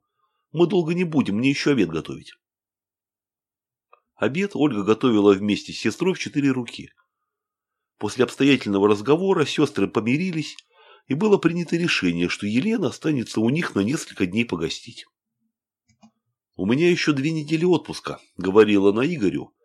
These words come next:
обваливая в муке отбивные. «К вам я ехала поездом. Это гораздо дешевле, но уж больно долго». «Отсюда отправим самолетом», — пообещал Игорь. «Оля, вы с Леной занимайтесь обедом,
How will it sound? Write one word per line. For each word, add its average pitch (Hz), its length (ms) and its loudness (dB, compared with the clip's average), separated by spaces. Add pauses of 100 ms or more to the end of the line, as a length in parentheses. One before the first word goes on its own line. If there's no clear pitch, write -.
(140)
обваливая 110 640 4
в 80 80 -2
муке 104 300 0
отбивные. 92 580 -2 (460)
«К - 80 -12
вам 185 160 6
я 156 100 4
ехала 170 380 2
поездом. 71 560 -4 (640)
Это - 200 2
гораздо 117 480 6
дешевле, 123 540 0
но 107 100 0
уж 131 240 0
больно 170 380 0
долго». 82 480 -2 (1200)
«Отсюда 170 560 0
отправим 120 500 2
самолетом», — 98 680 0 (260)
пообещал 87 500 2
Игорь. 80 280 -4 (800)
«Оля, 101 480 4
вы 113 180 0
с 113 100 -6
Леной 120 300 2
занимайтесь 123 560 -2
обедом, 165 500 -4